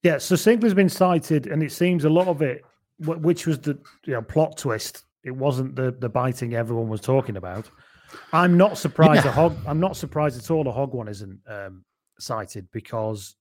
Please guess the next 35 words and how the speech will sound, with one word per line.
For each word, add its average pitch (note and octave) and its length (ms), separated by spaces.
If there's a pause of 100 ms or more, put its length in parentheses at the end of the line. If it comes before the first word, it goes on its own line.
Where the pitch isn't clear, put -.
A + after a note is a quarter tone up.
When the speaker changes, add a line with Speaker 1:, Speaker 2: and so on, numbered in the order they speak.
(160)
Speaker 1:
I B2 60
don't C3 300
see B2+ 320
how, A#2 440 (180)
in C#3 100
the C3+ 80
middle C#3 200
of B2+ 80
that A#2+ 180
melee, A#2+ 340
anyone A#2+ 280
could B2 140
get A#2+ 120
enough A#2+ 240
evidence A2 380
from G#2+ 140
that G#2+ 140
video G#2 360
that G2+ 160
there G#2 80
was G#2+ 100
any G#2+ 140
biting A2+ 300
going G2 220
on. F#2+ 140 (1120)
I A#2 100
don't, A#2 100
I A#2 40
don't B2+ 140
think A#2+ 80
Speaker 2:
No, B2 140
Speaker 1:
there's G2 80
Speaker 2:
I - 20
Speaker 1:
a, G#2 40
Speaker 2:
completely, B2+ 420